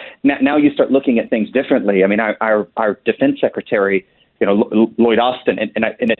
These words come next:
and it's a good opportunity, <laughs> you know, to, to remind everyone that no one in the U S government has been held, held accountable for, for the, uh, the, the debacle that we just saw. But Lloyd Austin, uh, was the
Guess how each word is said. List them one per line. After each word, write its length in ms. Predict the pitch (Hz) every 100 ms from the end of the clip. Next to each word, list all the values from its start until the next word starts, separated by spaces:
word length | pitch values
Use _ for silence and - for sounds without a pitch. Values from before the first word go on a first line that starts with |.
| -
and 100 | 120
it's 120 | 120
a 40 | 131
good 120 | 151
opportunity, 580 | 131 110 - 127 113 - -
<laughs> 100 | -
you 100 | 117
know, 80 | -
to, 80 | 120 -
to 100 | -
remind 360 | 117 127 143 147
everyone 380 | 123 113 101 - - _ -
that 140 | - 113
no 380 | 117 131 156
one 360 | 160 113 90 92
in 100 | 120
the 60 | 113
U 160 | 120 113
S 60 | -
government 380 | 113 113 104 107
has 160 | 110
been 160 | - 101
held, 340 | - 104 98 -
held 220 | 113 104
accountable 520 | 95 110 104 98 92 -
for, 180 | 95 -
for 140 | - 104
the, 260 | 95 92 90 - - _ -
uh, 140 | - 92
the, 220 | 92 -
the 200 | 98 101 90
debacle 500 | 123 123 113 117 95
that 140 | 95
we 100 | 104
just 240 | 101 - -
saw. 220 | 98 95 - _ _
But 140 | 139 135
Lloyd 280 | 131 180 160
Austin, 540 | 127 - - 87 - _ -
uh, 140 | 107 117
was 240 | 120 135 117
the 100 | -